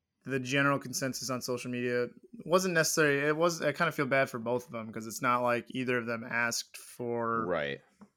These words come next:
Speaker 1: anything. It's not like Jimmy, like, the hate that Jimmy's getting, he,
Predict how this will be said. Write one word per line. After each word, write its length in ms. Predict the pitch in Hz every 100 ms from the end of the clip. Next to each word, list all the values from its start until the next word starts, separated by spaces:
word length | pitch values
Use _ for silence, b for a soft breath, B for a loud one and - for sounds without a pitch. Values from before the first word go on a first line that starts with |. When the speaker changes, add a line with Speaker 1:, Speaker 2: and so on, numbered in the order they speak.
| _ -
Speaker 1:
anything. 460 | 131 123 131 117
It's 100 | 120
not 120 | 139 135
like 120 | 123
Jimmy, 500 | 117 131 131 127 127
like, 220 | 131 113
the 80 | 127
hate 180 | 139 135
that 80 | 123
Jimmy's 340 | 127 135 110
getting, 360 | 120 117 127 127
he, 400 | 127 127 120